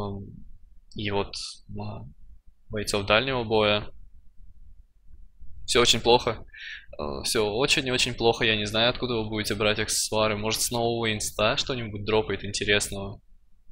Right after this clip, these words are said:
Но че-то да. Так это Ангербода. Алло. Это чистый Ангербода.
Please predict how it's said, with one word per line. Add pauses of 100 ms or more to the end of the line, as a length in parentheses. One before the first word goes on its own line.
(1800)
Но
че-то
да. (1120)
Так
это
Ангербода. (260)
Алло. (1600)
Это
чистый
Ангербода.